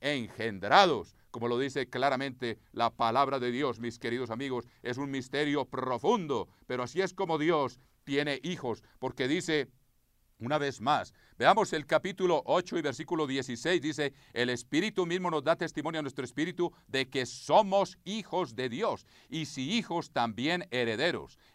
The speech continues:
herederos de Dios y coherederos con Cristo, si es que padecemos juntamente con Él, para que juntamente con Él seamos glorificados".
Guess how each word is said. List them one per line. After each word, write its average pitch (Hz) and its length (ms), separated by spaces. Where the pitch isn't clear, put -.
herederos 151 720
de 131 120
Dios 127 500
y 156 160
coherederos 143 760
con 143 200
Cristo, 135 560
si 113 240
es 165 160
que 156 120
padecemos 139 540
juntamente 165 720
con 135 200
Él, 131 220
para 135 260
que 131 200
juntamente 156 680
con 127 160
Él 156 120
seamos 135 540
glorificados". 113 1000